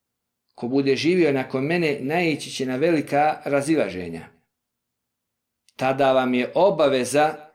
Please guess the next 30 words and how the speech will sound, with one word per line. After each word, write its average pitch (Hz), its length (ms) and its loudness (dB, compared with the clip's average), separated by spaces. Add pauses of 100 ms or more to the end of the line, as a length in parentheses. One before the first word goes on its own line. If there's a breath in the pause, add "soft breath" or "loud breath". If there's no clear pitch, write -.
(160)
držati 160 560 0
se 143 180 -2
moga 151 320 2
sunneta 156 760 0
i 131 60 -8
sunneta 165 600 0
pravilno 165 500 2
upućenih 170 720 -2 (160)
halifa. 135 760 0 (460)
Čvrsto 143 640 -2
ga 110 120 -4
se 107 180 -6
držite.” 95 460 -8 (1600)
Kamo 165 220 0
sreće, 180 460 0
draga 120 340 2
braćo, 151 360 -2
da 117 120 -2
smo 113 240 -8
primijenili 127 460 0
ovo 110 280 -2
pravilo. 92 460 -6 (720)
Sigurno 170 580 -2
se 120 160 -6
među 120 260 -2
nama 139 240 0
ne 139 140 0
bi 107 140 -6
pojavili 113 440 0
tekfirovci 131 960 -4